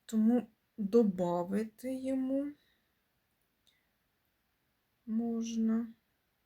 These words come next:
Так, ну, троє ультують. В принципі, мої повинні вижити. Мої всі фолові, навіть дехто з овером.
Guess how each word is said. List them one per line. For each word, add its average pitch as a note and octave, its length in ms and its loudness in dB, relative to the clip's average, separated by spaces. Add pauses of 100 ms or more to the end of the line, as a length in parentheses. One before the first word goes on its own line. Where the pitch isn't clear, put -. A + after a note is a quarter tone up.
(1600)
Так, E3+ 380 -4
ну, A3+ 320 -2 (420)
троє D4 340 2
ультують. A3+ 580 -2
В - 40 -20
принципі, C4+ 500 -4
мої G#3 280 2
повинні A3+ 440 0
вижити. D#3 480 -12 (1800)
Мої F#3+ 260 -2
всі G3 200 -8
фолові, A3+ 520 -2
навіть G3 380 -2
дехто F#3 340 -10
з E3 140 -14
овером. G3+ 600 -4